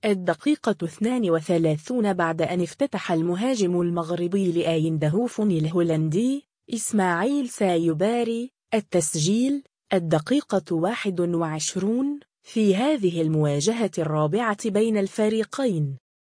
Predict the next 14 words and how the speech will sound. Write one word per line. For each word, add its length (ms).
ويتفوق 880
تاريخيًا 760
منتخب 680
السامبا 580
حاليًا 640
في 180
المواجهات 800
المباشرة 920
بفوزين 800
مقابل 600
فوز 320
واحد 580
لأسود 720
الأطلس. 760